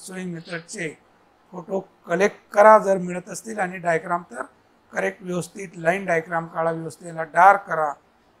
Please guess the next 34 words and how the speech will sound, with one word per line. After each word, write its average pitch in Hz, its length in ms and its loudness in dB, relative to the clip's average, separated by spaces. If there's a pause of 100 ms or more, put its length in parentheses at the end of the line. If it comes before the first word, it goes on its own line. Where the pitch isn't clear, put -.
या 208 120 2
पद्धतीने 175 480 -4
आपण 165 220 -8
काय 165 180 -10
करतो, 170 340 -16
रोपटे 170 360 -8
लावतो 151 420 -6 (300)
प्रत्येक 220 540 -10
चौरसमध्ये 165 580 -8
व्यवस्थित 170 420 -8
अंतराने. 165 580 -10 (500)
Row 175 100 -8
to 185 220 -10
row 202 100 4
and 190 140 4 (120)
plant 170 180 0
to 170 180 -20
plant 175 180 -8
distance 208 440 -6
maintain 175 420 -8
केलं 170 240 -10
जातं, 156 300 -12
यालाच 170 320 -12
म्हणतात 165 300 -14
transplanting. 185 960 -6 (1160)
तर 190 80 4
विद्यार्थी 202 400 6
मित्रांनो, 196 600 4 (180)
अशा 202 260 -8
या 196 160 4
चार 190 360 4
पद्धती 190 540 -10
जी 190 100 -6
आहेत, 170 180 0